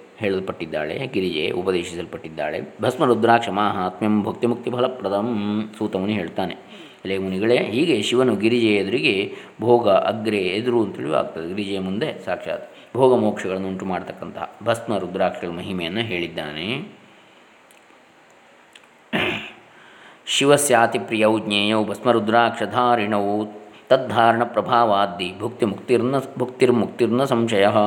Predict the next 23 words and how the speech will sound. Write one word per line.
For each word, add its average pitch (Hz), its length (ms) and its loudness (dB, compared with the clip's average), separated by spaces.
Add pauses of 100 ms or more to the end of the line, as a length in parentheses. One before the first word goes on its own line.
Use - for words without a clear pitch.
ಆದ್ದರಿಂದ 113 340 2
ಭಸ್ಮ 113 320 0
ರುದ್ರಾಕ್ಷವನ್ನು 107 500 2
ಧರಿಸ್ತಾ 98 280 0
ಇರ್ತಕ್ಕಂಥವ್ರು 95 460 -2
ಶಿವನಿಗೆ 110 360 0
ತುಂಬ 104 240 0
ಪ್ರಿಯರಾಗಿರುತ್ತಾರೆ. 92 1160 0 (460)
ಆ 104 80 6
ಭಸ್ಮ 101 260 -4
ರುದ್ರಾಕ್ಷವನ್ನು 98 520 2
ಧರಿಸುವುದರ 95 420 -2
ಮಹಿಮೆಯಿಂದ 92 720 -2 (800)
ಭೋಗವು 104 720 2
ಮೋಕ್ಷವೆರಡೂ 87 580 -6
ಕೂಡ 87 180 -8
ಪ್ರಾಪ್ತಿಯಾಗ್ತದೆ, 87 1080 -4
ಸಂಶಯವಿಲ್ಲ. 82 760 -6
ಭಸ್ಮ 110 240 -2
ರುದ್ರಾಕ್ಷಧಾರಿ 101 1000 2 (360)
ಯಶ್ 117 320 2
ಶಿವಭಕ್ತಸ್ಸು 117 1080 2 (140)
ಉಚ್ಯತೆ 95 680 0